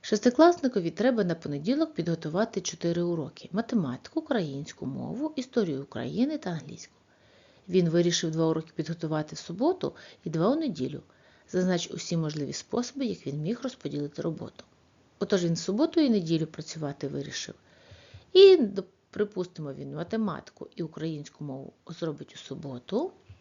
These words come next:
а в неділю зробить історію і англійську. Або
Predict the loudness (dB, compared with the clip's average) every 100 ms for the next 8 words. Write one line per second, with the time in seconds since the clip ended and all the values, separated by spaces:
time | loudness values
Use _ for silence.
0 | -20 -8 -4 -2 -2 -2 -4 0 0 2
1 | 2 2 -4 -6 -4 2 2 2 -2 -4
2 | -6 -10 -14 -16 -18 -20 -20 _ _ -20
3 | -20 -20 -20 -6 -4 -4 -4 -2 2 2
4 | 2